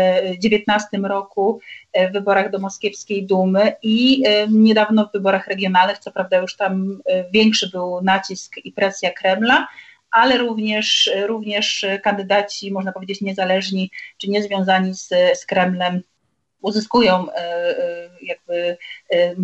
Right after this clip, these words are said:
mandaty, więc jest to dla Kremla szczególnie niebezpieczne,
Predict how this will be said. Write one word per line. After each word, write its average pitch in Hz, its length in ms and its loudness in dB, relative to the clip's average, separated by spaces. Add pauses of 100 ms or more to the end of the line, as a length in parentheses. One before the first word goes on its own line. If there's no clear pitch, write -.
(100)
mandaty, 202 720 2 (220)
więc 214 300 -6
jest 247 480 -4
to 220 380 4
dla 196 320 4
Kremla 208 520 0
szczególnie 226 540 2
niebezpieczne, 175 1120 -4